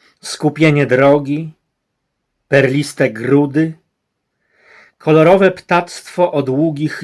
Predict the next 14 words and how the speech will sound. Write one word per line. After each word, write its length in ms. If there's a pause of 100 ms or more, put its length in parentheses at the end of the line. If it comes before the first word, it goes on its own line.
dziobach 500
niemoty, 760 (1500)
białawy 760
nalot 720
niemożności, 1300 (880)
szmery 680
w 60
granatowym 720
tle. 360 (1800)
Najważniejsze 1000
to 320
nie 260
zatrzymywać 1000
się 500